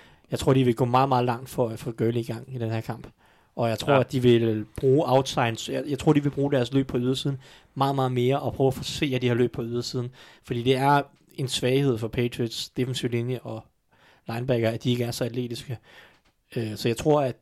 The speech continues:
Speaker 1: de vil bruge Gurley rigtig meget, fordi han er en dygtig lø-, løber på ydersiden bedre end C J Anderson. Så jeg tror, at de vil bruge Gurley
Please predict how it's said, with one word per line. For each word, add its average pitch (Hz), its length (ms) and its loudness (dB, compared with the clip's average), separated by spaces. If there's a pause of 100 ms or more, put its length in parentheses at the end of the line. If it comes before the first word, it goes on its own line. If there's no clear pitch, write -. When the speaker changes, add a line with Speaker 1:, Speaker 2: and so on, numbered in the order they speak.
Speaker 1:
de 143 60 -6
vil 123 100 -2
bruge 131 180 2
Gurley 127 260 2
rigtig 123 260 -4
meget, 113 200 -6
fordi 117 140 -8
han 120 160 -4
er 135 100 -2
en 143 120 -4
dygtig 147 240 0
lø-, 139 260 -2
løber 135 280 6
på 131 160 0
ydersiden 135 400 -2
bedre 127 240 0
end 131 60 -4
C 123 200 -12
J 120 40 -6
Anderson. 123 320 -8 (360)
Så - 120 -4
jeg 127 100 0
tror, 143 240 4
at 120 140 -2
de 135 60 -2
vil 120 220 2
bruge 120 320 -6
Gurley 120 320 -2